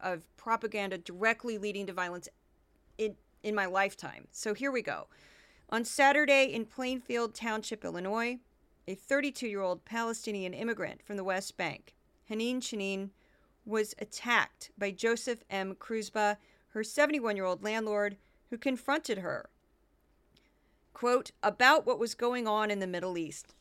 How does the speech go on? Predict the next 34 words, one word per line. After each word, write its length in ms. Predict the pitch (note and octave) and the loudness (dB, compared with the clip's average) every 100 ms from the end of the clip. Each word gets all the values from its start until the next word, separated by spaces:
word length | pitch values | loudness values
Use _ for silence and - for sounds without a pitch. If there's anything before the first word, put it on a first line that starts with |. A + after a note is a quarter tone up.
| _ | _
end 180 | F3+ E3+ | -8 -8
quote, 480 | - D#3 D#3 - - - | -6 -4 -4 -8 -16 -14
according 340 | F3+ G#3+ F#3+ | -8 -6 -4
to 140 | G3 G3 | -6 -10
a 40 | |
court 300 | F3 F#3 E3+ | -8 -8 -8
filing. 380 | - F3 E3 D#3 - - _ - | -6 -6 -6 -8 -16 -20 _ -4
Kruzba's 460 | D#4+ E4 D4+ C4 | 0 2 2 -2
wife 420 | A#3+ C#4 C#4+ D4 | 6 8 8 4
told 280 | - C#4 A#3 | -2 -2 0
investigators 800 | A3+ G3+ G3+ - E3+ E3 D#3 E3+ | 2 2 2 -2 -2 -2 -2 -4
that 120 | G#3 | 0
after 300 | - A3 A#3+ | 4 4 2
the 60 | A#3 | -4
Hamas 420 | A#3+ A3+ G#3+ G#3+ | -4 0 -2 -2
massacre 560 | A3 A3 A#3+ B3 B3 A3+ | 0 0 -2 -6 -4 0
last 320 | G#3+ G#3 - | 2 2 -2
week, 360 | G#3+ G3+ G3+ - _ _ _ _ _ _ | -6 -6 -8 -18 _ _ _ _ _ _
he 300 | - C#4+ D4+ | -4 -2 0
told 260 | C#4 B3 | 0 0
Shaneen 480 | - B3 A3 G#3 G#3 - | -2 -2 0 0 -2 -6
that 80 | |
she 220 | G3 - A#3 | -6 -4 -2
had 180 | A3+ | -2
to 120 | G#3+ G3 | -2 -6
move 380 | G3+ C4 E4 - | -4 -4 0 6
out 300 | A3+ A3+ - | 6 6 2
of 120 | G3 | -6
the 80 | G3+ | -4
first 300 | A#3 A#3 - | -4 -4 -4
floor 200 | A3+ G#3 | -2 -2
of 60 | |
his 100 | F#3+ | -4
home 380 | - A#3 A3+ A#3 | -6 -4 -4 -6